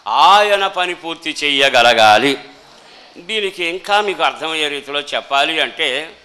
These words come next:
దేవునికే మహిమ కలగాలి తప్ప మనకు కలగకూడదు. ఈ రోజున బాగా ఆలకించండి,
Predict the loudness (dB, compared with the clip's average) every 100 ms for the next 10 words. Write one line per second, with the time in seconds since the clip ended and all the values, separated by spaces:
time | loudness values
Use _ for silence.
0 | _ -4 -2 -2 -4 -4 -6 -4 -4 -6
1 | -4 -2 0 0 0 -2 -6 -6 -6 -6
2 | -4 -6 -6 -6 -6 -6 -12 -12 _ _
3 | _ -18 -10 -6 -6 -2 -2 2 0 0
4 | -4 -10 -8 -10 -10 -14